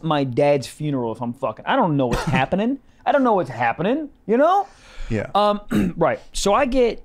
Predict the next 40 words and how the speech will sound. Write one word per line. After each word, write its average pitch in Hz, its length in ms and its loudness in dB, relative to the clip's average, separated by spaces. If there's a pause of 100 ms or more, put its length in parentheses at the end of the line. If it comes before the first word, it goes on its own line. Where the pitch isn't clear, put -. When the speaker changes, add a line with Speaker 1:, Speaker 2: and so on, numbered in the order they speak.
Speaker 1:
so - 280 -2
I 262 220 -2
realize 147 480 2
that 135 60 0
we 160 120 2
haven't 151 380 0
done 151 240 -2
it, 95 160 -12 (460)
and 190 100 -2
I'm 262 140 0
feeling 135 280 -2
a - 20 -2
little 143 280 0
Speaker 2:
You've 170 140 4
Speaker 1:
frisky. 196 120 4
Speaker 2:
never 190 140 4
done 190 220 2
it 190 60 0
ever? 214 380 2 (140)
Speaker 1:
No. 233 140 -6 (260)
Speaker 2:
Somehow 311 400 0
it, 170 160 0
wait, 127 280 0
yes 170 300 -2
or 131 40 -4
no? 110 220 -6 (120)
Speaker 1:
No, 285 120 -2
I 117 140 -2
mean, 170 160 0
I've 190 80 -2
done, 196 140 -2
I, 202 260 -2
yeah. - 460 -6
Speaker 2:
No, 214 140 4
with 175 180 2
her? 165 340 0
Speaker 1:
No, 220 160 4
with 165 140 2
her, 185 160 2
no. 175 240 -2